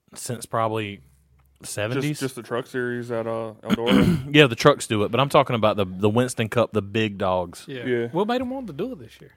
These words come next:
Speaker 1: I don't know, just a publicity stunt probably.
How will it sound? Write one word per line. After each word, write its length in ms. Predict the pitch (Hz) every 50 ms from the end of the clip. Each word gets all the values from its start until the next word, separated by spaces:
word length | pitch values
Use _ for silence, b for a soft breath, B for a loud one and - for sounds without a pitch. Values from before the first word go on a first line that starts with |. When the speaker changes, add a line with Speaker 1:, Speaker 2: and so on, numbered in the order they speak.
| _ _ -
Speaker 1:
I 100 | 113 117
don't 140 | 123 131 131
know, 140 | 139 139 127
just 320 | 107 113 107 - - -
a 140 | 107 98 87
publicity 560 | - - 120 104 104 101 95 - 107 104 101
stunt 300 | - - 107 98 98 -
probably. 600 | - 107 101 101 98 98 95 101 101 101 101 92